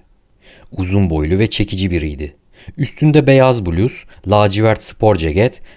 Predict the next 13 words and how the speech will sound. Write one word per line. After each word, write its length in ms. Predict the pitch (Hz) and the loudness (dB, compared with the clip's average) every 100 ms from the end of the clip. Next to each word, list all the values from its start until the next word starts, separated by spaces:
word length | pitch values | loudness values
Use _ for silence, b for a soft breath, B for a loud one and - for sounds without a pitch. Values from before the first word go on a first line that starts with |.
| b | b
ve 160 | 151 143 | 0 4
bunlara 320 | 160 165 160 | 4 6 6
uyan 380 | 113 95 120 143 | 4 2 2 0
bir 100 | 104 | 0
etek 360 | 98 95 85 | 0 0 -2
vardı. 380 | 80 73 71 73 _ _ _ B B - | -4 -4 -6 -14 _ _ _ B B -2
Roger 360 | 101 101 98 | 0 2 0
gibi 240 | 92 95 104 | 0 -2 2
o 180 | 104 87 | 2 4
da 180 | 101 | 0
son 320 | - - 147 117 | 0 0 2 2
derece 260 | 101 101 | 2 2
mutlu 480 | 104 107 - 135 156 | 0 0 2 0 0